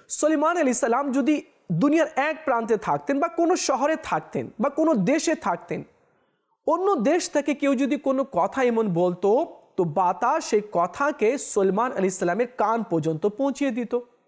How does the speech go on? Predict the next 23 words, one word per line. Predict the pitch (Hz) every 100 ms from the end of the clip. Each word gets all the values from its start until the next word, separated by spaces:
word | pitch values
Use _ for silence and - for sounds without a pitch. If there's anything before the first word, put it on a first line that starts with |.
| _ _ _ _ -
এটা | 254 294
সুলাইমান | - 262 294 349
আলাইহিস | 311 214 -
সালামের | 175 180 202 175 - _ 131
মজেজা | 127 131 160 160 170 247
ছিল। | 240 - 185 190 _ - - - 180
দাউদ | 160 - 359 359 -
আলাইহিস | 277 302 285
সালাম | 269 269 285 226 -
পাহাড়ের | 196 233 247
ভিতরে | 170 190 214 220 190
ইবাদত | 170 175 196 254 -
করতেন, | 247 277 254 _ _ -
জিকির | 143 226 311 320
করতেন, | 311 294 330 311 247 - -
তো | 190
দাউদ | 165 208 339
আলাইহিস | 330 294 -
সালামের | 254 262 202
জিকিরের | 151 247 269 247
সাথে | - 180 208
সাথে | 202 196 190 196 - _ _ _ _ _ -
পাহাড়ও | 156 151 254 233